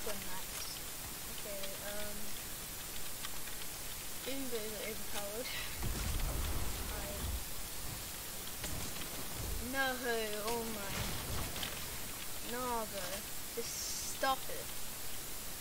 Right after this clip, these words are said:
Where is he? Where's he at? I swear he was, like, down there or something. Where is he? Thing is, if, if I go out, I know he's just gonna, oh.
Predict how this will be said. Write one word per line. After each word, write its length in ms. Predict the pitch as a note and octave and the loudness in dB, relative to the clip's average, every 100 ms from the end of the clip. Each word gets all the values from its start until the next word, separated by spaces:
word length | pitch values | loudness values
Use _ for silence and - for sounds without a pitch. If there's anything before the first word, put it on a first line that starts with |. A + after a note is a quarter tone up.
| - - - - - - - - - - - | -2 0 2 2 2 -2 -2 -2 -4 -4 -2
Where 160 | B3+ | 0
is 80 | A#3+ | 0
he? 160 | A3 F#3+ G#3+ - - B3 | 0 -2 -4 -2 0 2
Where's 140 | C#4 | 2
he 100 | D4 | 4
at? 200 | A#3+ F3+ - - - - - - - - - - - - - - - - - - - - - - - | 2 2 0 0 0 0 -2 -2 -2 0 0 0 0 0 -2 -2 -4 -2 -2 -2 -2 -4 -4 -4 -2
I 80 | C4 | 0
swear 220 | - D4+ A#3+ | 4 4 4
he 60 | B3 | 4
was, 100 | C4 | 2
like, 160 | A#3+ | 2
down 240 | A#3+ A#3 A#3+ | 4 2 2
there 80 | |
or 160 | G#3+ G#3 | 2 4
something. 580 | G#3+ F#3+ G3 - - - - - - - - - - - - A3+ | 4 2 2 0 0 0 -2 -2 -2 -2 -2 -4 -4 -4 -2 0
Where 160 | C4 | 2
is 80 | B3 | 2
he? 80 | A3 F#3+ G3+ - - - - - - - - - - - - - - - - - - - - - - - - - - - - - - - - | 0 0 -2 -2 -2 -4 -4 -6 -6 -6 -4 -4 -4 -4 -4 -4 -2 0 0 0 -2 -2 0 0 0 -2 -2 -2 -2 -4 -4 0 0 -2 -2
Thing 120 | D#4 D4+ | 0 0
is, 80 | C4+ | 0
if, 220 | B3+ - | 0 0
if 120 | C4 | 2
I 100 | C#4+ | 2
go 180 | C4+ C#4 | 4 4
out, 220 | C4+ A#3+ G3 | 4 4 4
I 80 | |
know 140 | A3 B3 | 2 0
he's 240 | A#3+ A#3 | 0 0
just 240 | A#3 A3 - | -2 -4 -4
gonna, 160 | A3 | -4
oh. 320 | G#3+ A3 - | -4 -4 -2